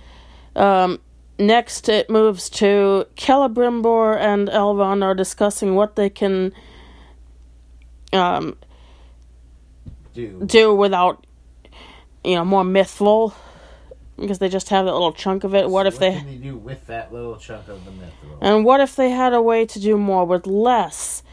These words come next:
Speaker 1: Because the sun once was so small it would fit in the palm of his hand, apparently.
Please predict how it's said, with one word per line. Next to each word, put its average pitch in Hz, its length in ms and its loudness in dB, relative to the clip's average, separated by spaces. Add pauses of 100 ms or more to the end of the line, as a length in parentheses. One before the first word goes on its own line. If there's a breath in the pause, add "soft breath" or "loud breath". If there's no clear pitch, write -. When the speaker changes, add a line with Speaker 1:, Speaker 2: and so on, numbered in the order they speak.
(540 soft breath)
Speaker 1:
Because 196 680 -2 (280)
the 196 120 0
sun 226 540 2
once 202 340 -2
was 214 220 0
so 208 560 2
small 208 480 0
it - 100 -4
would 185 220 0
fit - 340 0
in 196 180 -2
the 185 80 -2
palm 208 400 -2
of 185 140 -2
his 170 260 -4
hand, 190 760 0
apparently. 160 840 -6